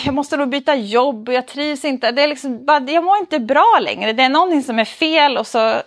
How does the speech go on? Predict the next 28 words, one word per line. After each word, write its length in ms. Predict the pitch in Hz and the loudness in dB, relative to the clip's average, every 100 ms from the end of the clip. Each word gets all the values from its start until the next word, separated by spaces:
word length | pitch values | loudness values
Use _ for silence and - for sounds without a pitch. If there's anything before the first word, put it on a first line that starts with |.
| - | -10
har 200 | 214 247 | -8 -2
man 180 | 277 269 | 0 0
gått 180 | 220 214 | -2 -2
i 40 | |
flera 300 | - 220 190 | 2 2 2
år 300 | 254 302 269 | 0 2 2
kanske 300 | 254 196 214 | 0 -2 -2
och 100 | 208 | -2
man 200 | 208 214 | -2 -2
går 80 | 233 | -4
till 140 | - | -6
psykolog 760 | - 247 240 214 240 226 208 185 | -8 -2 0 2 4 4 4 2
och... 180 | 208 214 - - - - | 0 0 -14 -20 -20 -4
Och 460 | 214 214 208 196 214 208 - - | 2 2 2 0 -4 -12 -20 -12
psykologen 1040 | - 247 240 240 349 285 262 247 - - - | -6 -2 2 4 4 2 0 -2 -8 -16 -10
kommer 220 | - 220 | -2 0
aldrig 440 | 226 233 196 202 302 | 2 2 2 2 2
någonsin 400 | 269 226 226 196 | 2 2 -2 -2
ta 120 | 208 | -2
upp 200 | 190 - | -2 0
abort 380 | 202 202 254 - | 0 2 -2 -2
som 240 | 214 175 | -4 -2
en 100 | 175 | -2
orsak 680 | 190 180 - 185 185 - - _ _ | -2 -4 0 0 0 -10 -20 _ _
till 180 | - 196 | -2 0
att 120 | 190 | 0
må 140 | 202 202 | -2 -2
dåligt. 680 | 220 208 202 247 190 - | 2 2 2 0 -2 -12